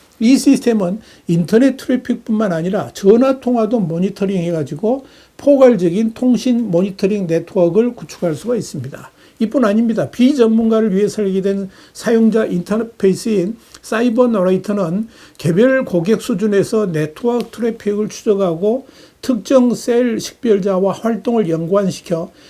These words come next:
모바일 사용자의 지리적 위치를 실시간으로 파악할 수가 있습니다. 또 이 시스템을 통해 정부기관은 통합된 네트워크 트래픽을 확인하고 우회 도구를 사용하여 개별 사용자를 식별할 수도 있습니다.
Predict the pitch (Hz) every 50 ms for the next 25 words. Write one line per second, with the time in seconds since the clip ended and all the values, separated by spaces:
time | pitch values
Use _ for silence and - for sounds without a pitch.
0 | - _ _ - 160 165 165 220 240 247 247 196 - 208 220 214 202 190 208 202
1 | 196 190 - - 190 175 185 190 226 190 208 208 170 131 - - 196 208 202 -
2 | - - 294 240 - - 277 233 202 175 170 180 208 220 220 - _ _ - -
3 | - - 202 185 185 - 180 160 - - 226 208 - - - - - 143 139 113
4 | - _ - - - - - 285 277 240 220 226 214 - - - 240 - - -
5 | 233 233 233 226 220 - 220 214 196 170 143 - 185 190 196 226 190 175 214 185
6 | 185 214 220 214 175 175 220 - - - _ _ - - 262 254 277 269 - -
7 | 262 254 240 233 196 185 190 190 - 214 202 196 - - 254 233 - - - 208
8 | 208 208 151 180 180 156 170 156 139 135 139 202 214 247 - - - - _ _
9 | _ 175 185 254 240 208 220 220 220 190 226 214 165 185 196 226 220 214 196 190
10 | 202 180 160 160 165 190 202 - - 151 151 165 196 233 220 - - 220 180 175
11 | 175 170 160 165 190 196 - - - _ - 220 196 175 151 - - 277 247 170
12 | - - 170 127 135 135 - - -